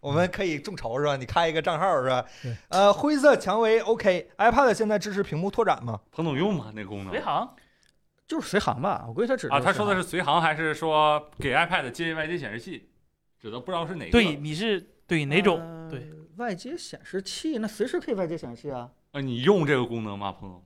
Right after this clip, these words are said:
Speaker 3: 平时？
Speaker 2: 首先随行，因为我在公司的时候，
Speaker 3: 嗯。
Speaker 2: 那个我如果有一天带 iPad 过来以后，我是，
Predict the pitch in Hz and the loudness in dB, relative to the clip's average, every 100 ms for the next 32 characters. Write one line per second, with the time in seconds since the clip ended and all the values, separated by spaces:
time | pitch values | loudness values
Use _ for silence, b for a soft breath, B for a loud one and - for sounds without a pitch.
0 | - 98 98 92 185 175 311 320 - 262 | -18 -16 -10 0 2 6 4 4 2 4
1 | 233 202 262 262 302 262 143 135 202 190 | 4 2 2 -4 -4 -4 -4 -4 -4 -4
2 | 240 247 302 220 135 127 113 104 185 214 | -6 -8 -8 -8 -8 -8 -6 -6 -6 -4
3 | 180 160 135 131 - 147 226 254 156 123 | -2 -2 -2 -6 -8 -6 -2 0 -2 -4
4 | 190 190 196 190 208 175 160 196 117 - | -6 -2 -2 -2 -4 -6 -4 -6 -6 -10
5 | 139 117 123 143 | -10 -10 -10 -12